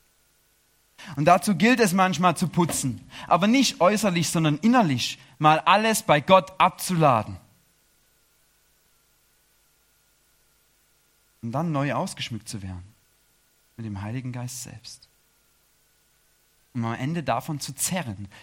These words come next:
wie von Plätzli, die man essen darf. Und zu jubeln.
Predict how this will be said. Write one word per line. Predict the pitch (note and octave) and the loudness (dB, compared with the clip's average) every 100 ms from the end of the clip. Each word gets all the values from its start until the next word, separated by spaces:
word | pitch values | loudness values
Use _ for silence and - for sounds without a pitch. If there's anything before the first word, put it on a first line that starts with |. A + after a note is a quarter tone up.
| _ | _
wie | D#3 | -10
von | F3 G#3+ C#3+ | -6 -6 -6
Plätzli, | C3+ G3+ - A3 | -6 -6 -6 -4
die | F#3 | -2
man | E3+ D#3+ | 0 0
essen | C4 - D#4 | 0 -2 0
darf. | E3 C#3+ - - _ _ _ _ _ _ _ _ _ _ _ _ _ _ _ _ _ _ _ _ _ _ _ _ _ _ _ _ _ _ _ _ _ _ _ _ _ _ _ _ _ _ _ _ _ - | 0 0 -8 -16 _ _ _ _ _ _ _ _ _ _ _ _ _ _ _ _ _ _ _ _ _ _ _ _ _ _ _ _ _ _ _ _ _ _ _ _ _ _ _ _ _ _ _ _ _ -18
Und | - | -14
zu | B2 | -12
jubeln. | C#3 B2+ G2+ | -10 -12 -14